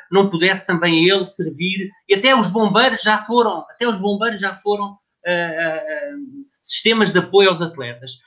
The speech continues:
Eu não digo que isso não possa existir. O problema é que isto desmorona-se tudo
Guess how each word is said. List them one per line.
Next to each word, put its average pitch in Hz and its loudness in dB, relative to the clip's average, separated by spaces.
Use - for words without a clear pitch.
Eu 202 -6
não 226 -2
digo 240 -2
que 240 -4
isso 226 -8
não 214 -4
possa 220 -4
existir. 214 -8
O 196 -4
problema 247 -2
é 247 -10
que 254 -6
isto 240 -4
desmorona-se 226 4
tudo 190 0